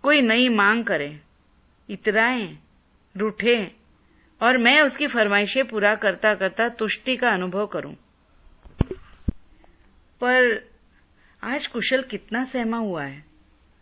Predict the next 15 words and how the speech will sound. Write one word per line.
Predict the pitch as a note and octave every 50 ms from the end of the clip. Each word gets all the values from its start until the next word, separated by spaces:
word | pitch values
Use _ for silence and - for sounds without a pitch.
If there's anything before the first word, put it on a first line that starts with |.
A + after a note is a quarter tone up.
| _ _ _ _ _ _ _ - -
और | D4 D#4+
अमृता | D#4+ - - G3+ G3 G3 G#3+ A#3+ A#3+ B3+ C4 B3+
भी | B3 C4+ D4+ D4+
उसे | C4 - - B3
स्कूल | A#3+ - - - G#3+ A#3+ B3+ A#3+
भेजने | A3 G3+ F#3 F3 F3 G3+ G#3
के | G3 - A3+ A#3 A#3+
उत्साह | - A#3 G3+ _ - - G3+ G3 G#3
को | G3+ - G3+ E3+ E3+ F3 _ _ _ _ _ _ _ _ -
कितनी | B3+ B3+ B3 - - - C4 C#4
बोझिलता | C#4 A3+ G3+ G3 F#3 F3 E3 G#3+ A3+ A3+ A3+ G#3+ F#3+
से | F#3 - A#3+
उठा | A#3 A3 - F3 E3 D#3
रही | D3+ D3 C3+ C3
है। | B2+ C#3+ D3 _